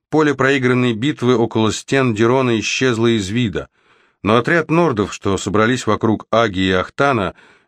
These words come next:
не сбавлял скорости, несмотря на то, что многие были ранены и жестоко страдали от тряски в седлах.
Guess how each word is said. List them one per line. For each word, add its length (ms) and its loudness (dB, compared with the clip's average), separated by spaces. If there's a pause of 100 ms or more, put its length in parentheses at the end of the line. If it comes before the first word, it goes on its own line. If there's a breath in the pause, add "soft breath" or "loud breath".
не 120 4
сбавлял 480 0
скорости, 500 -2
несмотря 480 0
на 120 0
то, 140 -2
что 160 -8
многие 380 0
были 240 -2
ранены 500 0
и 80 -4
жестоко 420 -6
страдали 520 -2
от 180 -6
тряски 400 -2
в 80 -16
седлах. 500 -8